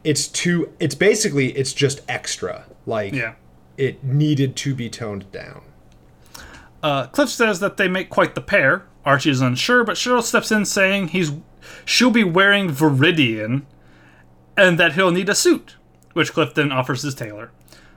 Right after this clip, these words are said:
Speaker 2: Uh, Archie says that he's an Andrew, uh, and that, uh, fancy banquets aren't really his thing,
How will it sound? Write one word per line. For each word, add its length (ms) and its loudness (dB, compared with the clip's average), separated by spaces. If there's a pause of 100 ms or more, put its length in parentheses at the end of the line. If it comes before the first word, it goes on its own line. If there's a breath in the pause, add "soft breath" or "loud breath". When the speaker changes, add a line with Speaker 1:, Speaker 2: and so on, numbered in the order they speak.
(140 soft breath)
Speaker 2:
Uh, 320 -4 (160)
Archie 260 -2
says 300 0
that 120 0
he's 180 2
an 100 -2
Andrew, 600 -2 (220)
uh, 400 -2 (100)
and 220 -2
that, 280 -4 (140)
uh, 320 -4
fancy 340 -2
banquets 380 0
aren't 240 -4
really 240 -2
his 160 -4
thing, 320 -2